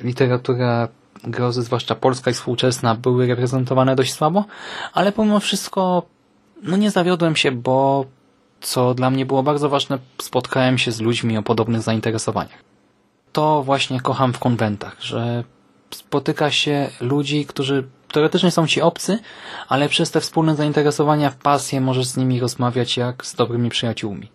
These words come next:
Myślę, że większość słuchaczy wie, o czym mówię. Przykładowo, jak ja, my interesujemy się grozą.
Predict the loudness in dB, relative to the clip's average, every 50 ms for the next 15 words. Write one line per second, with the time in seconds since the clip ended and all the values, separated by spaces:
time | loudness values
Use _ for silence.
0 | _ _ _ _ _ _ _ _ _ _ _ _ _ _ _ _ _ -4 -2 0
1 | 0 2 2 2 2 2 2 2 2 4 4 4 4 2 2 0 0 -2 -6 -8
2 | -2 0 0 0 0 -2 -4 -6 -2 -2 0 0 0 0 2 2 2 2 2 0
3 | -2 -4 -4 -4 -6 -8 -12 -14 -18 -20 -20 -20 -18 -16 -14 -14 -16 -16 -6 -4
4 | -4 -2 0 0 2 2 2 4 4 4 2 2 -2 -6 -2 0 0 0 0 -4
5 | -10 -12 _ _ _ _ -18 -10 -4 0 2 2 2 2 0 -4 -12 -14 -6 -2
6 | 0 2 2 2 0 -2 0 0 0 0 0 0 0 0 0 0 0 -2 -2 0
7 | 2 2 2 0 -4